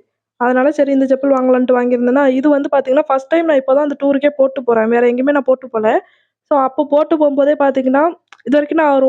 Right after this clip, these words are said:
கொஞ்சம் ஹீல்ஸ் கூட வச்சு போட்டதே இல்ல. நல்ல ஃப்ளாட்டா இருக்கிற மாதிரி தான் வாங்கி நான் செப்பல் போடுவேன். இதுல வந்து லைட்டா ஹீல்ஸ் இருக்கிற மாதிரி, லைட்டா தூக்குன மாதிரி இருக்கா, அதுவே வந்து எனக்கு ரொம்ப கால் வலிக்க ஆரம்பிச்சிட்டு, முக்காவாசி நேரம் செருப்பை கழட்டி கையில வச்சுக்கிட்டு தான் நடந்து போயிட்டு இருந்தேன் எங்க பார்த்தாலும். இதுலயே வந்து பாத்தீங்கன்னா, நாங்க திருச்செந்தூர் முருகன் கோயிலுக்கும் போயிருந்தோம். ஆனா, நான் வீடியோ எடுக்கல,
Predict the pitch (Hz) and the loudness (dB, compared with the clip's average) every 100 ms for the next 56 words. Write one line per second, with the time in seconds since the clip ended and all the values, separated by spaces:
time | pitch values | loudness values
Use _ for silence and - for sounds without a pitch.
0 | 269 269 294 294 285 285 320 - 294 311 | 0 -2 0 0 2 2 0 0 0 0
1 | 269 269 262 254 240 226 226 277 302 269 | -2 -4 0 0 -2 -2 0 0 -2 -2
2 | 262 277 262 247 240 240 269 262 240 247 | -2 -2 0 -2 0 0 0 0 -2 0
3 | 240 226 220 220 _ _ - 262 269 262 | 0 0 -2 -4 _ _ -4 -2 -2 -2
4 | 254 226 214 339 359 - 285 302 294 339 | 0 0 0 -2 -4 -2 0 2 2 0
5 | 285 294 320 330 294 302 285 269 262 254 | 0 0 0 -2 0 0 0 0 0 0
6 | 254 247 247 277 320 311 285 269 269 269 | 0 2 0 0 -2 -2 -2 0 2 2
7 | 262 247 269 269 240 269 302 294 269 294 | 0 0 0 0 -2 0 0 0 0 0
8 | 269 254 240 277 277 269 285 262 269 254 | 0 -2 -2 -2 -2 -2 0 0 0 -2
9 | 247 233 233 233 247 294 294 285 262 262 | -4 -8 -8 -4 -2 0 0 -2 -2 0
10 | 294 285 254 294 277 254 285 254 277 285 | 0 0 -2 -2 0 -2 -2 0 2 0
11 | 262 254 269 277 262 262 247 247 240 233 | 0 0 0 0 -2 -4 -2 -2 -2 -2
12 | 233 226 226 226 214 220 254 - 285 311 | 0 0 -2 -2 -2 -2 -4 -2 0 2
13 | 330 370 339 339 320 302 277 320 311 277 | 2 0 0 -2 -2 -2 0 0 0 0
14 | 269 302 - 359 339 277 277 285 320 294 | -2 -4 -2 0 0 0 0 0 -2 0
15 | 269 277 302 269 262 262 240 226 247 294 | 0 0 -2 0 0 0 0 0 0 -2
16 | 269 254 294 294 254 240 262 254 | -2 0 0 2 0 -2 -2 0